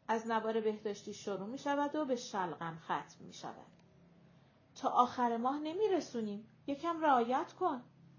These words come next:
«تو رعایت کن.» «دست بردار سیما. تو خودت خوب می‌دونی من یک قرونم اونجا خرج نمی‌کنم.» «نه، اون دست گلا رو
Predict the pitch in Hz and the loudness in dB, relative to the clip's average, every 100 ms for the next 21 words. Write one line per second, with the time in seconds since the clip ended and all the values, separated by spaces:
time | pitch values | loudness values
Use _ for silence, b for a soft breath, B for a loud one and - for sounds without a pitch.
0 | - - - - 320 392 508 508 427 359 | -20 -20 -20 0 4 6 8 10 12 10
1 | - 339 320 320 - _ _ _ _ _ | 6 2 2 2 -10 _ _ _ _ _
2 | _ _ _ _ _ 254 254 247 - 262 | _ _ _ _ _ -8 -8 -10 -2 2
3 | 254 240 208 190 - 226 214 247 233 - | 2 0 -2 -4 -6 -4 -2 0 -2 -8
4 | _ B B B - 359 359 392 359 - | _ B B B 2 4 6 4 0 2
5 | 359 359 415 381 339 311 311 339 349 320 | 4 4 2 2 0 0 -2 -2 0 4
6 | 320 302 - 285 285 349 359 320 294 320 | 4 4 6 6 6 4 2 0 -2 0
7 | 339 330 320 330 339 359 302 247 233 - | 4 4 2 -4 -4 2 4 4 0 -4
8 | - _ _ b b b - 294 320 330 | -20 _ _ b b b -4 2 4 6
9 | 359 370 330 277 269 B B B 359 403 | 6 4 2 -2 -6 B B B -4 6
10 | 427 359 - - 302 233 277 269 294 | 10 10 8 -2 -4 4 6 6 4